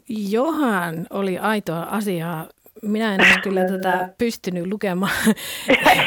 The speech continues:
Speaker 2: No ei varma, ei Rauman murret ei voi lukea, jollei sitä osaa.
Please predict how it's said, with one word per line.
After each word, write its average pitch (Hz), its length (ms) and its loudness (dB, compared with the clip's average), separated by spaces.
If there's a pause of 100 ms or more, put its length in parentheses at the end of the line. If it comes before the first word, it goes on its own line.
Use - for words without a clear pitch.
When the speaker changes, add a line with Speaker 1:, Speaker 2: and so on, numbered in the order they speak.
(140)
Speaker 2:
No 247 100 8
ei 294 280 8
varma, 240 360 8
ei 247 300 6
Rauman 214 360 6
murret 185 360 4
ei 190 220 4 (320)
voi 208 220 10
lukea, 190 440 6
jollei 147 400 4
sitä 170 220 4
osaa. 170 500 4